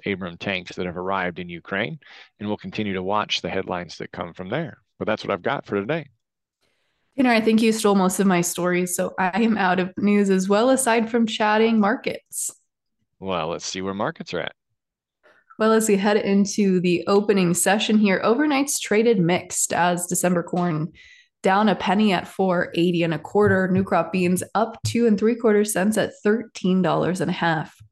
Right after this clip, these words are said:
Speaker 2: Hard red December winter wheat down a penny and three quarter cents at seven twelve and three quarters. Chicago December wheat will open two cents higher at five ninety-one. And December spring wheat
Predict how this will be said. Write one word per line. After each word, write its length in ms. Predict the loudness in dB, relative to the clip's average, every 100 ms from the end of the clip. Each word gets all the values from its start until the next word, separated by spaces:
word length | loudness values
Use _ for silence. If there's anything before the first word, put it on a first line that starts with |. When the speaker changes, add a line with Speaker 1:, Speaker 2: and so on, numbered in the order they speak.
| _ _ _ _
Speaker 2:
Hard 260 | 0 2
red 280 | 4 2 2
December 440 | -2 0 0 2 2
winter 220 | 2 2
wheat 300 | 0 -2 -2
down 200 | 0 0
a 60 |
penny 260 | 0 0 0
and 120 | 0
three 160 | -2 0
quarter 240 | 0 0
cents 340 | 0 -2 0 -2
at 160 | -2
seven 320 | -2 -2 -2
twelve 320 | -2 -2 -2 -2
and 100 | -2
three 180 | -2
quarters. 580 | 0 0 2 0 0 -4 -10 _ -20 -20 -20 -8
Chicago 640 | -2 0 2 2 4 4 4
December 440 | 4 4 4 4
wheat 260 | 4 2 2
will 160 | 4
open 320 | 4 2 0
two 220 | 2 2 2
cents 260 | 2 0
higher 380 | 0 0 2 0
at 240 | 0 -2
five 400 | 0 2 0 -2
ninety-one. 920 | -2 0 2 0 2 2 4 4 2 -2 _ -20 -20 -20 -8 0
And 520 | 2 4 4 2 0 -4 _ -2
December 400 | 2 2 2 0
spring 400 | 0 2 4 4
wheat 260 | 0 -6